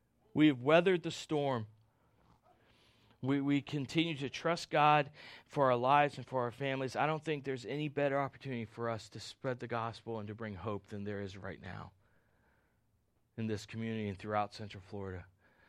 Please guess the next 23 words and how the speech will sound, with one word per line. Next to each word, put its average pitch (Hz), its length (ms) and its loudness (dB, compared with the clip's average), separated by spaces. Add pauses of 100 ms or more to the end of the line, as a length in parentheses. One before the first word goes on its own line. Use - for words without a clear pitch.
(300)
Uh, - 20 -2
uh, 131 60 -2 (540)
la-, 131 340 -4
uh, 127 120 -2 (100)
ladies 147 260 -2
and 135 80 -10
gentlemen, 135 220 -2
church, - 480 -2 (100)
there 139 180 4
are 165 60 6
churches 131 480 -6
meeting 127 220 -4
today 120 300 -2
that 110 140 -8
still 131 260 -6
don't 127 120 -4
have 113 220 -2
power. 113 340 2
They're 113 240 -4
out 113 140 0
at - 120 -8
picnic 120 380 -8
tables, 98 480 -8